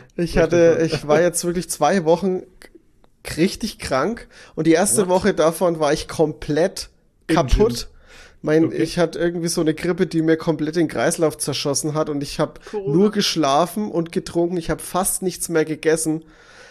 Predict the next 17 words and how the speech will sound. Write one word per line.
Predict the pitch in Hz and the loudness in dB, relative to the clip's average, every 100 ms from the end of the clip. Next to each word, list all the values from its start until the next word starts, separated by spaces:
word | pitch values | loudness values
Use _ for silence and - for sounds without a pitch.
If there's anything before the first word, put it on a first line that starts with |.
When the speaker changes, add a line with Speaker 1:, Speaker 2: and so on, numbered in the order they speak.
| - | -8
Speaker 2:
Oh, | 131 | -8
Speaker 1:
Ich | 127 | -2
Speaker 2:
krass. | 143 135 | 0 2
Speaker 1:
war | 147 | 2
wirklich | 202 202 185 | 2 0 0
am | 151 | 0
Ende, | 127 160 170 151 | 0 0 2 2
also | 139 151 | 0 -2
es | 147 | -2
war | 143 | -2
echt | 143 - 170 | 0 0 2
heftig, | 175 - 156 143 | 0 -2 -6 -2
aber | 143 | -2
ich | 151 | 0
hab | 170 | 0
halt | 170 160 | 2 2
versucht, | 160 165 190 - | 0 -2 -4 -8